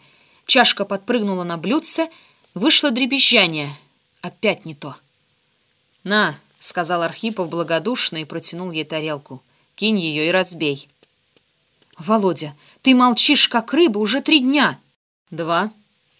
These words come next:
поправил Архипов. "Мы с тобой вместе два дня и две ночи". Она немедленно покраснела.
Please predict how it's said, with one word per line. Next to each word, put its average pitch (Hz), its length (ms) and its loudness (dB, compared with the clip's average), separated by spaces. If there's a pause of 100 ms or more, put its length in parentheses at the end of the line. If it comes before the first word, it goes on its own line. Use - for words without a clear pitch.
(140)
поправил 180 380 -6
Архипов. 170 680 -12
"Мы 175 140 -4
с - 100 4
тобой 190 240 2
вместе 190 420 2
два 170 240 2
дня 170 260 -2
и 208 80 0
две 156 180 -4
ночи". 170 460 -2 (800)
Она 185 180 -4
немедленно 185 520 -6
покраснела. 143 760 -6